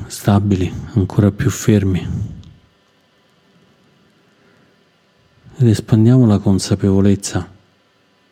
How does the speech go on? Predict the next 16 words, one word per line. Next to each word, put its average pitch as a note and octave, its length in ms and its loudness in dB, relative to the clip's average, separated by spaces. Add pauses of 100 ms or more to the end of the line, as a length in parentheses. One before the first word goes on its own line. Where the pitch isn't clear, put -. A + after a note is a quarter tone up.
(1040)
espandiamo G#2 520 2
la G2 120 4
nostra G2 340 2
consapevolezza F#2+ 1040 -2 (880)
al A2+ 260 0
senso A2 440 0
di G#2 340 4
quiete, G#2+ 540 0 (1500)
al A2 180 2
senso G2 400 0
di G#2 140 4
vitalità, F#2+ 720 2 (2750)
al - 240 -2
senso A2+ 400 0
di G#2 120 2
benessere G#2+ 840 0